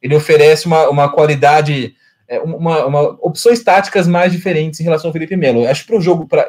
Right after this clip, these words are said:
mas é, é assim, você tem uma, que escolher entre os dois, acho que é o sonho de qualquer treinador no futebol brasileiro. Você, né, é, você poder preterir um dos dois, você ter que fazer essa escolha, né, essa sim é uma escolha muito difícil pro lado bom, né, o,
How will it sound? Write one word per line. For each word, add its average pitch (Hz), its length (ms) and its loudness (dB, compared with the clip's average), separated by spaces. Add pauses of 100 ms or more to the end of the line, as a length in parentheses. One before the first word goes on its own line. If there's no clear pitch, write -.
mas 180 180 -2
é, - 100 -2 (580)
é 214 80 0
assim, 147 440 -6
você 135 220 -2
tem 214 140 4
uma, 202 200 2
que 170 100 -6
escolher 165 360 -2
entre 147 240 -2
os 120 120 -4
dois, 156 520 -4 (300)
acho 147 160 -2
que 180 60 -4
é 170 40 4
o 156 60 2
sonho 170 200 -2
de 165 40 -6
qualquer 180 220 -2
treinador 170 280 -2
no 170 60 0
futebol 165 260 -2
brasileiro. 156 520 -2
Você, 113 220 -12
né, 123 160 -4 (240)
é, 117 140 0
você 117 300 -6 (680)
poder 151 380 2
preterir 147 520 -2
um 135 80 0
dos 120 180 -4
dois, 131 280 2
você 127 180 -10 (120)
ter 131 140 -8
que 127 60 -10
fazer 139 160 -2
essa 135 120 -6
escolha, 160 380 -4 (260)
né, 147 180 0
essa 165 200 0
sim 170 260 -2
é 170 60 4
uma 175 120 2
escolha 165 380 0
muito 165 200 -2
difícil 185 580 -4
pro - 160 -4
lado 190 240 2
bom, 135 240 0 (480)
né, 120 240 -4
o, 104 500 -6